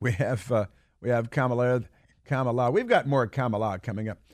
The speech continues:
You know what I'd like to, I see Sharon, Pennsylvania on the big board. Let's go to Bob. Oh, Bob, calling from Sharon, Pennsylvania, home of my grandfather, Patrick Henry Barnes, Sharon, Pennsylvania. Bob, listening on W P I C.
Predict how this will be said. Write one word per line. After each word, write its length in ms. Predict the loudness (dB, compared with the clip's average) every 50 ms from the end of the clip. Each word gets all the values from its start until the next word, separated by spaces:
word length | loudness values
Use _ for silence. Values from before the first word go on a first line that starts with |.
| _ _ -8
You 80 | -2
know 80 | 0 2
what 100 | 4 4
I'd 140 | 4 4 6
like 220 | 6 6 6 6 4
to, 100 | 4 6
I 120 | 6 6
see 420 | 4 2 2 4 4 4 4 2 -2
Sharon, 520 | -4 -2 0 2 2 4 4 2 2 2
Pennsylvania 760 | 0 0 0 0 0 -2 -2 0 2 2 2 2 2 0 0
on 160 | 0 0 0
the 60 | 0
big 240 | 0 0 -2 -2 -2
board. 260 | 0 0 0 0 2
Let's 220 | 2 2 2 2 2
go 180 | 2 2 2
to 180 | 2 2 2 0
Bob. 880 | 0 2 4 6 6 8 8 8 8 8 8 6 6 6 4 4 2 -2 -16 _ _ _ _ _ _ _ 4
Oh, 180 | 6 6 8
Bob, 560 | 8 8 8 8 8 8 8 6 6 4 2 -2 -6 -12 _ _ _
calling 340 | 4 6 8 8 8 6 4
from 300 | 2 2 4 4 4 4
Sharon, 640 | 2 0 0 4 6 6 8 8 8 6 6 4 0
Pennsylvania, 960 | 2 2 4 4 4 2 2 2 4 6 6 4 4 4 4 4 2 2 0 -4 -10 _ _ _ _ _ _
home 280 | 2 4 4 6 6 6
of 160 | 6 6 6
my 220 | 6 6 6 6
grandfather, 840 | 4 4 4 4 4 4 2 2 2 4 6 6 6 6 4 4 2
Patrick 500 | 2 2 2 2 2 0 -2 -4 -2 0
Henry 320 | 0 0 2 2 2 2
Barnes, 460 | 2 0 0 0 0 -2 -4 -6 -8 -12 -20 _ _ _ _
Sharon, 360 | -6 -2 0 2 2 2 2
Pennsylvania. 540 | 0 0 0 -2 -2 -2 -2 0 0 0 0
Bob, 440 | 0 4 6 8 8 8 8 6 6
listening 380 | 4 4 2 2 2 2 2 4
on 180 | 4 2 2
W 400 | 4 4 4 4 4 4 4 4
P 320 | 2 -2 -6 -2 2 4 6
I 200 | 6 6 4 4
C. 540 | 2 -2 -2 0 0 0 0 -2 -6 -8